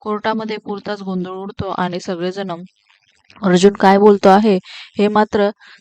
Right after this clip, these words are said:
सगळेजण बोलू लागतात आणि एकमेकांकडे आश्चर्याने बघतात. इकडे साक्षी आणि महिपत मात्र खुश होतात की आता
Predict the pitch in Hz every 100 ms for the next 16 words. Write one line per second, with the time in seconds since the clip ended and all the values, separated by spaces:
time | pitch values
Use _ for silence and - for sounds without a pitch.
0 | - 214 208 202 202 196 190 185 185 196
1 | - 185 - 190 180 - 202 190 185 185
2 | - 185 180 - 185 180 180 175 - 175
3 | - 185 175 180 180 175 - 185 185 185
4 | 175 185 - 185 185 196 185 196 196 214
5 | - 185 - 202 185 196 180